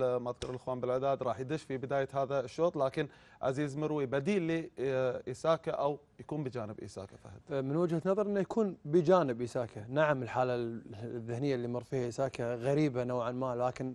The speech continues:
Speaker 2: لابد أنها تنحل في، في بين الشوطين. واعتقد انه بعد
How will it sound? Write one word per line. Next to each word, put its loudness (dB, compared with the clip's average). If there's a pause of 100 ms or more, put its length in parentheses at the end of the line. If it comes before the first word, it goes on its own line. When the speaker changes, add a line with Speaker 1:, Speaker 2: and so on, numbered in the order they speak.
(140)
Speaker 2:
لابد 2
أنها 0
تنحل -2
في، -4 (220)
في -2
بين 0
الشوطين. -2 (560)
واعتقد 4
انه 4
بعد 6